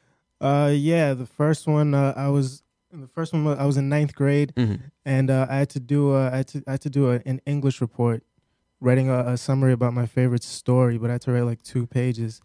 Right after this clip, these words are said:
Speaker 2: Okay.
Speaker 1: But, uh, instead of, uh, writing the story, I just drew a picture of, uh,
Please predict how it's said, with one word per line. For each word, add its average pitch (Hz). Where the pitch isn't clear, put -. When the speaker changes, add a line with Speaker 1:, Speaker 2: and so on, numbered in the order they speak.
Speaker 2:
Okay. 113
Speaker 1:
But, 131
uh, 127
instead 135
of, 123
uh, 127
writing 131
the 120
story, 123
I 117
just 113
drew 127
a 117
picture 120
of, 113
uh, 120